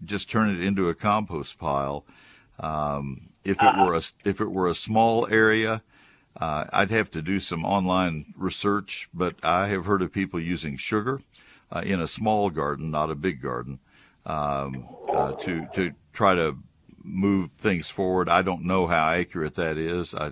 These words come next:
Speaker 1: I don't think that's just an old wives' tale, but,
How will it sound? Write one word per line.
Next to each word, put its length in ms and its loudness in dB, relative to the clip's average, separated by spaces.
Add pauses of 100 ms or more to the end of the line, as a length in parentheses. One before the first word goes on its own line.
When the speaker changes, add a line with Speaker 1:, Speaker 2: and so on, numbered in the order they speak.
Speaker 1:
I 80 -4
don't 240 -10
think 160 -6
that's 220 -6
just 200 -10
an 100 -6
old 180 -6
wives' 420 -4
tale, 380 -8 (600)
but, 220 -4